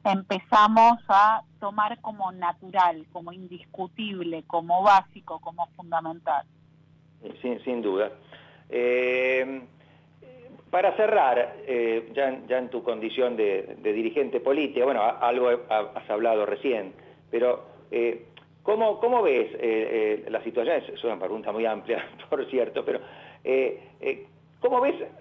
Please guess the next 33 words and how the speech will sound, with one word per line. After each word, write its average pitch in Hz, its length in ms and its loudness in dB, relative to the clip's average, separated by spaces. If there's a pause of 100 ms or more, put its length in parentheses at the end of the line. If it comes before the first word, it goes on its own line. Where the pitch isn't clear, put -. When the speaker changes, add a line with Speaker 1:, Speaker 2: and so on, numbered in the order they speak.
Speaker 2:
actualmente 196 580 0
al 151 120 4
gobierno, 160 420 2
si 165 100 0
es 156 40 0
que 139 320 2
esto 156 260 -2
que 127 100 -4
tenemos 147 360 -2
puede 123 180 2
llamarse 120 480 0
gobierno, 113 580 2
no? 185 140 -4 (1700)
Speaker 1:
Yo, 381 80 0 (260)
yo 427 140 2
creo 392 240 4
que 302 80 0
hay 254 100 -4
que 240 180 -14
llamarlo 196 520 0
gobierno, 196 480 -6
porque 269 240 -12
si - 140 -20
no 381 140 0
lo 381 100 -2 (100)
llamamos 320 460 4
gobierno 330 440 -2
lo 269 120 -8
estamos 254 420 -4
desresponsabilizando. 180 1400 -4
Speaker 2:
Eh, 151 40 4
tenés 156 180 4
razón, 107 400 0